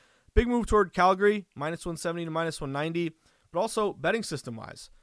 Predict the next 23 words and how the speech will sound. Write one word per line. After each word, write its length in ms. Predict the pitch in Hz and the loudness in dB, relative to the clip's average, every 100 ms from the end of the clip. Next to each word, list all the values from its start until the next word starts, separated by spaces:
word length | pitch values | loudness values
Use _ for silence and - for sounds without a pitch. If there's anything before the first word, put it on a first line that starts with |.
| _ - | _ -18
The 80 | - | 0
Calgary 360 | 185 180 180 | 2 4 2
Flames 500 | 175 156 160 170 156 | -2 -4 -2 -4 -6
would 160 | 139 131 | -6 -2
match 260 | 139 151 | 0 -2
as 220 | - 127 123 | -4 -6 -4
a 120 | 117 | -6
N 120 | 131 | -8
H 200 | 139 - | -8 -4
L 180 | 139 127 | -2 -2
home 220 | 120 113 | -6 -10
favorite, 500 | - 170 180 202 - | -4 -2 0 0 -2
sixty-two 800 | - - - - - - 147 139 | -14 -16 -18 -14 -10 -8 -10 -12
percent 380 | 131 117 160 156 | -12 -8 -8 -6
this 200 | 160 - | -8 -8
year. 280 | 156 160 160 _ _ - | -4 -4 -4 _ _ -16
But 100 | 139 | -10
the 60 | |
one 80 | 185 | -6
that 80 | 151 | -4
I 40 | |
really 260 | 127 233 240 | -2 -2 2
like 300 | 147 131 | 0 0